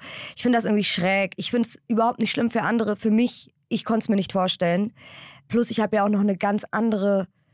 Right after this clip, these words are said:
Speaker 2: Seite in mir, ne? Ich liebe Popmusik und große Artists. Ich bin ein riesen Celine Dion-Fan. Ich wollte das auch mehr ausleben.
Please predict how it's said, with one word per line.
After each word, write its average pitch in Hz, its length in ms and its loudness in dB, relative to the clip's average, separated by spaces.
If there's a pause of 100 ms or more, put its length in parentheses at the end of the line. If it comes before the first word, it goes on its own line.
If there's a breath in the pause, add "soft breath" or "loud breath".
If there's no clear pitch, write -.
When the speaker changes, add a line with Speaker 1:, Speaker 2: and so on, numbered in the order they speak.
(340)
Speaker 2:
Seite 220 340 0
in 190 200 2
mir, 185 200 2
ne? 202 180 2
Ich - 120 -6
liebe 214 180 0
Popmusik 202 880 -2
und 202 200 -4
große - 440 -4
Artists. 208 500 -2
Ich - 60 -16
bin 202 120 -2
ein 196 40 0
riesen 220 320 2
Celine 214 300 0
Dion-Fan. 208 420 0
Ich 202 120 -4
wollte 196 200 -2
das 202 240 0
auch - 180 -4
mehr 190 200 2
ausleben. 196 540 -2